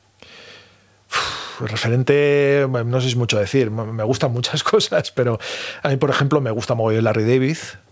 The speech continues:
que es el, el co-creador de Seinfeld, que Larry David tiene una serie en H B O que se llama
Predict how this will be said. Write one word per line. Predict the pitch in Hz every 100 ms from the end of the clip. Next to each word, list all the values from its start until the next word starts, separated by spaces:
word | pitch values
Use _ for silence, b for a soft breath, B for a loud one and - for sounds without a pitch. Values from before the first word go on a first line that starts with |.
| _ -
que | 110
es | -
el, | 120 110 107 104 98 98 92 98 95
el | 101 104
co-creador | 113 - 117 110 117
de | 107
Seinfeld, | 127 127 135 143 160 _ B B B B B B B B B -
que | 110 104 101 104
Larry | 113 117
David | 117 117
tiene | - 123
una | 117
serie | 139 127
en | 120
H | 120 120
B | 131
O | 139 147 143
que |
se | -
llama | 110 117 113 113 113